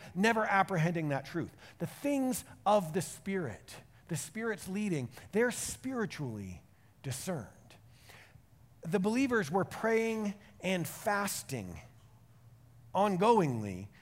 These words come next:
and then they heard the Holy Spirit. And when people ask me, "Hey, I'm, I'm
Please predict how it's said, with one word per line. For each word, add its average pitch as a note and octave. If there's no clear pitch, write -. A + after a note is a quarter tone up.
and E3
then F#3+
they F3+
heard D3+
the D#3
Holy D3
Spirit. F#3+
And C#3
when F3
people G#3
ask G3
me, D#3
"Hey, G#3
I'm, G3+
I'm F3